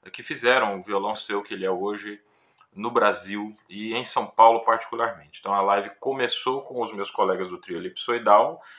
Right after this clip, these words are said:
e foi se desenvolvendo com a, os professores das universidades estaduais paulistas. Então temos aqui a Gisela Nogueira dando um depoimento também da vida, da carreira dela. Logo depois foi Giacomo Bartoloni. E recentemente eu, eu tive a oportunidade de fazer uma entrevista maravilhosa com o Gustavo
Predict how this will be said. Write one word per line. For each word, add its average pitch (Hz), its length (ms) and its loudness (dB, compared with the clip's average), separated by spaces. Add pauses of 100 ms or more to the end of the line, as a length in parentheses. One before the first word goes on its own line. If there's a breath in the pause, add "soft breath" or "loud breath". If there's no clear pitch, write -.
(220 loud breath)
e 113 80 -10
foi 123 240 -2
se 120 160 -10
desenvolvendo 120 680 -4
com 127 260 -10
a, 123 380 -2
os 107 160 -8
professores 113 440 -10
das 113 140 -10
universidades 110 560 -6
estaduais 98 760 0
paulistas. 110 640 -4
Então 95 160 -14
temos 95 240 -14
aqui - 160 -16
a 87 40 -12
Gisela 90 320 -6
Nogueira 104 440 -2
dando 92 180 -6
um 87 60 -14
depoimento 90 500 -14
também 87 320 -16
da 87 80 -12
vida, 82 220 -18
da - 80 -18
carreira 85 320 -14
dela. 104 360 0 (540 soft breath)
Logo 104 220 2
depois 104 240 -6
foi 98 160 -6
Giacomo 98 340 0
Bartoloni. 95 720 -2 (480 soft breath)
E 104 160 -6
recentemente 120 680 -6
eu, 123 180 -6
eu 110 240 -4
tive 113 180 -12
a 117 40 -6
oportunidade 113 560 -6
de - 80 -14
fazer 113 100 -14
uma 117 100 -12
entrevista 113 380 -10
maravilhosa 117 640 2
com 117 160 -14
o 110 440 -10
Gustavo 110 420 4